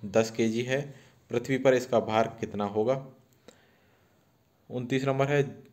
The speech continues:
जब किसी वस्तु पर उसके विस्थापन की दिशा में बल लगाया जाता है तो किए गए कार्य को ज्ञात करने का सूत्र लिखिए। तीस नंबर है, प्रतिध्वनि शब्द से क्या तात्पर्य है, यानी कि इको ध्वनि से क्या तात्पर्य है?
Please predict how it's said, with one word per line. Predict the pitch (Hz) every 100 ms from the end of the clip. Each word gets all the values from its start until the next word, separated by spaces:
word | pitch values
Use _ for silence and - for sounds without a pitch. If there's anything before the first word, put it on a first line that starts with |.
| _ -
जब | 120 139 135
किसी | 131 127
वस्तु | 117 117 123
पर | 123 123
उसके | 123 127 - 143
विस्थापन | 113 110 127 123 123
की | 123
दिशा | 127 113 113
में | 117 113
बल | 107
लगाया | 104 104 107
जाता | 107 110 110
है | 113 117
तो | 117
किए | - 113 110
गए | 120
कार्य | 117 - 110 113
को | 110 135 147 - - _ _ -
ज्ञात | 110 107 -
करने | 110 113
का | 135
सूत्र | 135 113 - 131
लिखिए। | 120 107 143 156 - - _ _ _ _ _ -
तीस | 120 127
नंबर | 123 127
है, | 135 135 135
प्रतिध्वनि | 117 139 135 123 123 123 - - -
शब्द | 113 113
से | 110 113
क्या | - 101
तात्पर्य | 101 98 - 117
है, | 135 143 135 110
यानी | 104
कि | 113
इको | 110 104 - 117
ध्वनि | 110 104 110
से | 113 127
क्या | 98
तात्पर्य | 92 98 98 110
है? | 123